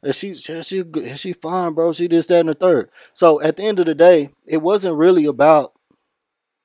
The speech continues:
how I, how I was teaching, I was taught, whatever. The, the point is, the way I would raise my daughter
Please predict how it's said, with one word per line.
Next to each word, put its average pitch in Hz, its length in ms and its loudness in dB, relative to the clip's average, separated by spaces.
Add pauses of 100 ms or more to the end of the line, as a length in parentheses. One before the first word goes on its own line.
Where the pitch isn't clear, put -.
(1400)
how 151 300 4
I, 127 220 4 (480)
how 143 220 0
I - 20 2
was 120 380 -6
teaching, 135 460 -10 (240)
I 139 140 2
was 127 200 -2
taught, 151 320 -2 (320)
whatever. 123 340 2
The, 120 160 -6
the 120 160 -12
point 190 360 -2
is, 139 440 -2 (880)
the 131 80 -6
way 147 220 2
I 196 120 4
would 160 160 2
raise 160 280 4
my 120 180 -6
daughter 123 500 2